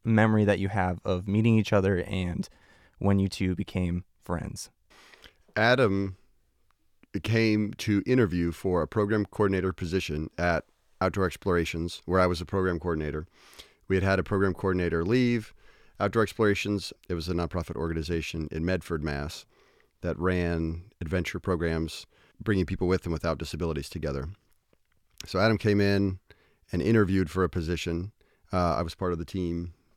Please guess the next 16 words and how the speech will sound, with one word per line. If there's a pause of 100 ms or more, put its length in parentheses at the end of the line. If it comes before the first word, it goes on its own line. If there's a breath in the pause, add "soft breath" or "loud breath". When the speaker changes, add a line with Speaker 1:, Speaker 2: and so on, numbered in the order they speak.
(120)
Speaker 2:
that
interviewed
him. (680 soft breath)
Speaker 1:
What
did
you
think
when
he
walked
through
the
door?
What
was
your